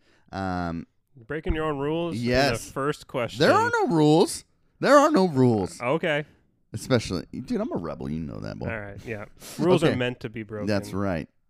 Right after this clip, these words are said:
Speaker 1: Um, starting, Say What You Mean,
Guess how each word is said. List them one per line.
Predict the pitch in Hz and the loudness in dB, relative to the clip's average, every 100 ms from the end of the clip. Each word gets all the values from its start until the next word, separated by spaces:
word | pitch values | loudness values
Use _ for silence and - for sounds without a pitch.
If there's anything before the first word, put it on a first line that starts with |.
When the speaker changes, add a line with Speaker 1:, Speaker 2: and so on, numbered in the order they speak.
| - | -4
Speaker 1:
Um, | 110 107 104 98 92 85 80 _ _ _ _ _ - | -2 0 0 -2 -2 -4 -8 _ _ _ _ _ -20
starting, | - 127 123 113 - _ _ _ _ | -2 2 2 0 -6 _ _ _ _
Say | 120 107 | -4 -2
What | 98 | -2
You | 92 | -4
Mean, | 90 92 | -4 -4